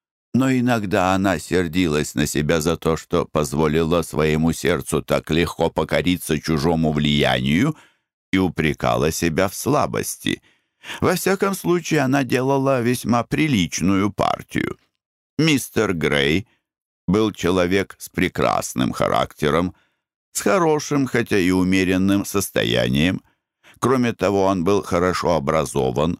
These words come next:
принадлежал к хорошей фамилии и обладал равными дарованиями. Все находили выбор Алисы прекрасным, а отец её был вполне доволен им.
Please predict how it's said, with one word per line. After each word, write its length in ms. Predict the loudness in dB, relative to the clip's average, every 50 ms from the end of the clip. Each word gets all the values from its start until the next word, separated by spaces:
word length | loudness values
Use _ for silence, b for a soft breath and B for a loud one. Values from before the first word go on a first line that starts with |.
| _ _
принадлежал 840 | -4 -2 0 0 0 0 0 0 0 0 0 2 2 2 2 0 -2
к 100 | -6 -8
хорошей 520 | -4 -2 0 0 2 0 0 -2 -2 -4 -2
фамилии 760 | -2 -2 -2 -2 0 -2 -2 0 0 0 0 0 0 -2 b b b b b _ -2
и 60 | 0
обладал 760 | 0 0 0 0 0 0 0 0 0 0 0 2 0 -2 -4 -2
равными 600 | -2 0 2 2 2 0 0 0 2 2 2 2
дарованиями. 1000 | 2 0 2 2 2 2 2 0 0 0 -2 -2 0 0 2 2 0 0 -2 -4 _ _ _ _ _ _ _ _ _ _ _ -8
Все 280 | -4 -2 0 0 0 2
находили 680 | 0 0 0 0 0 -2 0 2 0 2 2 2 2
выбор 380 | 2 2 0 0 0 0 0 2
Алисы 520 | 2 0 2 2 0 0 0 -2 -2 -2 -2
прекрасным, 920 | -2 -2 -2 -2 -2 -2 -2 -2 -2 -2 -2 -4 -2 -2 0 0 0 -2 b b b b b b b _ _ _ _ _ _ _ -2
а 160 | 0 2 0
отец 380 | 0 0 0 -2 -2 -2 0 0
её 160 | 2 2 2
был 200 | 2 0 0 -2
вполне 600 | -2 -2 -2 0 0 2 2 2 2 2 0 0
доволен 640 | 0 0 0 0 0 0 0 0 0 0 -2 -2 -4 _ -2
им. 280 | 0 0 0 0 -4